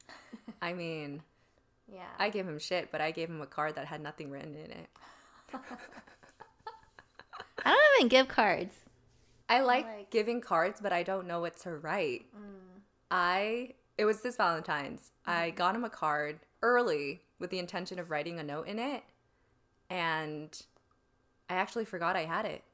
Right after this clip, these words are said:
Speaker 2: until we were sitting there, and I was like, "Oh,
Speaker 1: <laughs> Oh, no.
Speaker 2: I have a card. I didn't write anything."
Speaker 1: <laughs>
Speaker 2: <laughs> It's on her fridge, though.
Speaker 1: It's okay. The, the message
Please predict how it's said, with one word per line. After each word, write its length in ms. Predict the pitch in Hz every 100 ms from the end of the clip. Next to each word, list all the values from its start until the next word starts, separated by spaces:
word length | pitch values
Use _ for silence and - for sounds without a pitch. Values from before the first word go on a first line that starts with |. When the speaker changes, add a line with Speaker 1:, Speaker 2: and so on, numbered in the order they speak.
| _ -
Speaker 2:
until 320 | 180 190 170
we 80 | 170
were 80 | 170
sitting 340 | - 165 202
there, 300 | 233 269 285 - _ _ _
and 100 | 180
I 40 | 180
was 120 | 190
like, 100 | 175
"Oh, 240 | 220 339 - - _ _ -
Speaker 1:
<laughs> 400 | - - - 262 - 285 254
Oh, 320 | 247 240 226
no. 60 | 247
Speaker 2:
I 20 | 214
have 140 | 269
a 60 | 220
card. 360 | 254 302 175 - - - - _ _ _ -
I 80 | 247
didn't 140 | 190
write 160 | 196 285
anything." 440 | 240 226 202 240 - - -
Speaker 1:
<laughs> 80 | 311 - 320 330 -
Speaker 2:
<laughs> 220 | 311 302 349 554 277 - - - - - -
It's 140 | 220 226
on 120 | 233
her 100 | 185
fridge, 320 | 214 214 -
though. 300 | 175 160 240 - _ _ _ 302
Speaker 1:
It's 160 | 320
okay. 300 | 453 320 285
The, 240 | 269 269 254 -
the 80 | 254
message 440 | 247 247 262 277